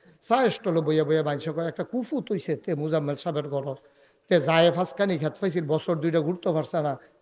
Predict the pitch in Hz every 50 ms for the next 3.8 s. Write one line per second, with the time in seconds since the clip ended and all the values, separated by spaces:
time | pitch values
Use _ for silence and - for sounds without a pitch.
0 | - 180 170 185 156 196 190 175 160 123 151 143 135 151 170 165 - 196 214 214
1 | 277 320 320 - 392 381 370 277 - - - - - - _ _ _ - 220 185
2 | 160 170 151 170 180 208 240 226 196 180 175 - 202 196 220 214 208 202 165 160
3 | 156 - 175 151 131 151 160 160 160 170 170 170 170 165 151 131